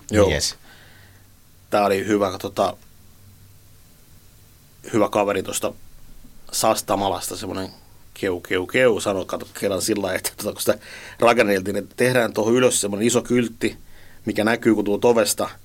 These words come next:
Speaker 1: Kirjoitetaan siihen iso, tai tehdään semmonen iso kyltti ja kirjoitetaan siihen, että täällä saa piereskellä. Ja jos se asiakas hymyilee, kun se lukee sen, niin se on oikeassa paikassa.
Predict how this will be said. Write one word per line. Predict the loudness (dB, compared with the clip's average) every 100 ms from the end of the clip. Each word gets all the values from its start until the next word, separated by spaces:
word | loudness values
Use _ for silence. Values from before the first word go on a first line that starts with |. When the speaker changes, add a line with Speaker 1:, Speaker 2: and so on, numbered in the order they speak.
| -20 -20 -20 -20 -20 _ _ _ -20 -20 -4
Speaker 1:
Kirjoitetaan | 4 4 6 2 2
siihen | 0 0 0
iso, | 0
tai | 0 2
tehdään | 2 2
semmonen | 2
iso | 2 2
kyltti | 2 2 2
ja |
kirjoitetaan | 2 2 2 0
siihen, | -2
että | -2 0
täällä | 2
saa | 2 0
piereskellä. | 2 2 2 -4 -10 -20 -20 -20 _ _ -20 -20 -20 -20 -20 -20 -6
Ja | 2
jos | 4 4
se | 2
asiakas | 4 2 2 4
hymyilee, | 6 6 6 4 0 -4 -14
kun | -2
se | 0
lukee | 2 2 0
sen, | -2 -4 -6 -10
niin | 0
se | 2
on |
oikeassa | 4 2 -2 -2
paikassa. | -2 -2 -4 -10 -10